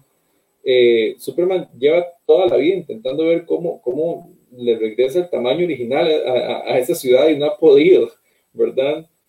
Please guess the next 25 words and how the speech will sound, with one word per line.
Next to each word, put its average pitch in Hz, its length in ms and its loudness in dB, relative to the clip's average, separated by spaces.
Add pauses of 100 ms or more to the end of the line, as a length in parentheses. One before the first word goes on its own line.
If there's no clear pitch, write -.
(180)
Y, 131 440 -4
y - 20 8
él, 135 260 4
y 135 160 2
él 139 280 0
inclusive 151 640 2
es 117 160 -6
tan, 151 360 -6 (140)
tan, 113 680 -8
tan 123 180 -2
protector, 170 560 2
digamos, 127 420 -2
de, 110 320 0
de, 113 280 -6
de 110 160 0
estas - 280 -10
cosas, 170 380 2
¿verdad? 123 280 0
Que 131 80 -4
lo 113 120 -4
tiene 120 180 -6
en 131 60 -12
su - 100 -20
fortaleza. 160 920 -2 (400)
Eh, 113 320 -2